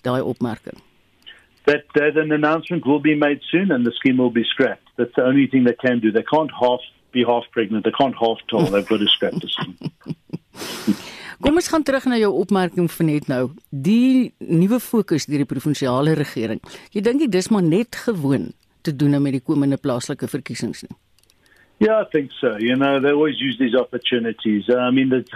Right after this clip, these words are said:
Speaker 2: Gauteng, uh, A N C is going to claim the kudos. They're going to say it was all their good work.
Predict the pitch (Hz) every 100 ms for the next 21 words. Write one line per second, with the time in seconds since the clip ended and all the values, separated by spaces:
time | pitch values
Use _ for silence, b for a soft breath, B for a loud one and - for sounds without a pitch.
0 | - 160 160 170 147 131 127 131 127 135
1 | 131 120 135 123 104 123 113 101 - 131
2 | 123 120 117 110 127 120 117 117 101 117
3 | 120 117 - 120 - 123 120 117 123 123
4 | 120 117 117 110 113 110 110 107